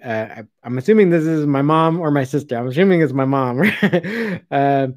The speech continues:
so the truth will always set you free. That's very true. So you, you stress out less if you're honest, right? Uh, do you follow the way? True. I think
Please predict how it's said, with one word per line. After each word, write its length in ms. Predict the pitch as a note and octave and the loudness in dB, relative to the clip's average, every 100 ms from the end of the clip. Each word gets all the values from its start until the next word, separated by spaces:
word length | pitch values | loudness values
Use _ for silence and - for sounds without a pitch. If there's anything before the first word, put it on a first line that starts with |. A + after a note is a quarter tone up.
| _ | _
so 100 | - | -8
the 120 | B2+ | -6
truth 240 | B2+ A#3 A3+ | -2 -2 0
will 160 | D#3 | 2
always 420 | D#3 E3 E3 D3 - | 4 4 2 -2 -2
set 160 | E3 | -2
you 160 | D#3 D3 | -2 -6
free. 380 | D3 B2+ G#2+ G#2 | -6 -6 -6 -6
That's 260 | A2+ - | -10 -12
very 400 | B2 C3+ C#3+ C#3+ | -10 -2 0 0
true. 320 | C#3 - B2 | -2 -6 -6
So 140 | G#2+ A2+ | -4 -6
you, 580 | A#2 A#2+ B2+ B2+ A#2+ A#2+ | -6 -6 -8 -6 -6 -6
you 360 | B2 A#2+ A#2 | -4 -2 -4
stress 440 | A#2 - - D3+ C#3 | -6 -10 0 0 2
out 220 | C3+ B2 | 0 0
less 480 | C3+ C#3+ C#3+ - - - | 2 2 2 -2 -18 -18
if 140 | - | -8
you're 180 | A2+ - | -6 -4
honest, 640 | B2 A2 F#2+ - - - _ _ | -4 -6 -8 -16 -20 -20 _ _
right? 300 | A2+ A#2 A#2+ _ _ _ _ _ _ _ _ _ - | -10 -8 -8 _ _ _ _ _ _ _ _ _ -6
Uh, 320 | A#2+ A2+ A2 | -2 0 -2
do 160 | G#2+ A#2+ | -4 -4
you 160 | B2 | -4
follow 560 | A2+ - C#3 C#3+ D3 C#3+ | -4 -2 2 4 4 4
the 140 | C3+ | 2
way? 400 | B2+ B2+ C#3+ D3+ E3 - _ _ _ _ _ | 2 4 4 2 -2 -10 _ _ _ _ _
True. 440 | - F#3+ D3+ A#2 - | -2 2 2 2 -4
I 100 | B2+ | -4
think 380 | F3+ E3+ E3+ | 0 0 -2